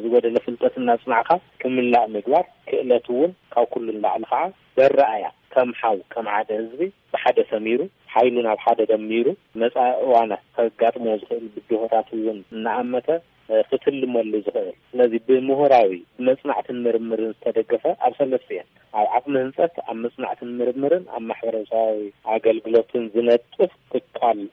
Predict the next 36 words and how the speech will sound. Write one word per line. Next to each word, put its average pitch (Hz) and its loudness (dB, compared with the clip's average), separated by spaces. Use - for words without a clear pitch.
እዩ። 113 -6
ከም 139 4
መጀመሪ 117 4
ኢንስቲትዩት 131 -2
ብዝብል 127 -2
ወይ 110 6
ከዓ 101 -4
ትካል - -2
ብዝብል 113 -4
ይጅመር 113 -2
ኣሎ። 135 0
ግን 135 -2
ኣብቲ - -4
ዝርርብና 113 2
መዓዝ 117 0
ናብ 117 -2
ምንታይ 117 0
ይዓቢ 113 -2
ዝብል 117 0
እውን 143 2
ንቐደም 127 4
እውን 135 0
ብንታይ 113 -2
ብንታይ 113 -6
ስልጠና 117 -10
ይኸብ 123 -6
ድሕሪኡ 127 -4
ናብ 113 -4
ምንታይ 113 -4
እናተጋፍሐ 110 -2
ይኽእል 113 -2
ዝብል 120 2
እውን 123 6
ዳርጋ 113 4
ድራፍት 117 6
ተዳሊና 113 4